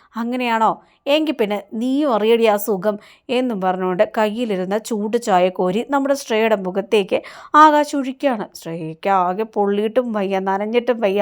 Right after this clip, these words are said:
ആകെ കൂടെ അസ്വസ്ഥാവാണ്. "ആ, ഇപ്പം നിനക്ക് സുഖം മനസ്സിലായോ?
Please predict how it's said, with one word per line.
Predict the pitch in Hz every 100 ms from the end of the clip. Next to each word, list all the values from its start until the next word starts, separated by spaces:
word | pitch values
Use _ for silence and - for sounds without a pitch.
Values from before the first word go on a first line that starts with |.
| 190
ആകെ | 214 226 - 277
കൂടെ | 277 262
അസ്വസ്ഥാവാണ്. | 240 214 - 214 190 185 214 - - - - -
"ആ, | 269 269 208 - _
ഇപ്പം | 247 - 285
നിനക്ക് | 285 285 302
സുഖം | 302 302 294
മനസ്സിലായോ? | 285 - 294 294 277